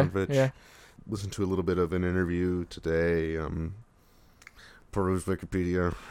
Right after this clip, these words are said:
Speaker 1: uh, you know.
Speaker 2: Yeah, of course.
Speaker 1: Um, yeah.
Speaker 2: I mean,
Speaker 1: But,
Speaker 2: it's
Speaker 1: uh, I mean, 'cause it, this is honestly just going to be a, uh, a skimming of his
Speaker 2: Yeah.
Speaker 1: career history, so
Speaker 2: Yeah.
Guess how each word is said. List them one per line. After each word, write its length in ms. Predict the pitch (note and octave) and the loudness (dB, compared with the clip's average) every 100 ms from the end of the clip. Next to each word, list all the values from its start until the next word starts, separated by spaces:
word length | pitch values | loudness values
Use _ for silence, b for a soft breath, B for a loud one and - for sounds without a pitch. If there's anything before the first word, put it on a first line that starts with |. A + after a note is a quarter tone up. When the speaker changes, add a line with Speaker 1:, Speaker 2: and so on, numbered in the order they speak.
| B B | B B
Speaker 1:
uh, 180 | A2 G#2+ | 4 6
you 180 | A2 A2 | 6 6
know. 160 | F2+ D#3 | 6 10
Speaker 2:
Yeah, 160 | D#3+ | 10
of 280 | - D#3 D3+ | 8 0 6
course. 120 | A#3 | 10
Speaker 1:
Um, 300 | A#2 A#2 A#2 A2 | 12 10 8 4
yeah. 280 | G#2 G#2+ F2+ - b b b | 4 6 4 -2 b b b
Speaker 2:
I 40 | |
mean, 120 | G3+ F#3 | 4 8
Speaker 1:
But, 100 | A#2 | 8
Speaker 2:
it's 180 | - G#2+ | 6 4
Speaker 1:
uh, 380 | F#2+ G2+ F#2+ - - | 6 6 4 2 4
I 100 | C3+ | 8
mean, 160 | D3 | 8
'cause 160 | C#3 D#3+ | 6 4
it, 140 | F3 | 6
this 200 | F3+ E3 | 6 6
is 100 | A#2 | 4
honestly 400 | G2 F#2+ F#2+ G2+ | 4 2 0 0
just 200 | F#2 F#2 | -2 -2
going 200 | - F2+ F2+ | -4 -4 -4
to 60 | |
be 460 | - D2 E2 E2 A#1+ - | -2 -2 -2 -2 -6 -8
a, 460 | - C2 C#2+ D2 C#2 - - - - - - - | -6 -4 -2 -4 -6 -8 -14 -18 -20 -20 -20 -8
uh, 220 | C#2 A#1 - - - | -6 -4 -6 -10 -8
a 100 | G#2 | -4
skimming 540 | - - G#2 F#2 G2 - - - - | -2 2 2 2 -2 -8 -20 -20 -10
of 160 | - F2+ | -6 4
his 80 | C4+ | 8
Speaker 2:
Yeah. 180 | B3 F#2 | 8 8
Speaker 1:
career 340 | - F#2+ F#2 | 2 2 2
history, 460 | F#2 F2+ - F2+ F#2+ | 0 -4 -4 -4 -4
so 140 | - | 0
Speaker 2:
Yeah. 280 | E3 A2 | 0 0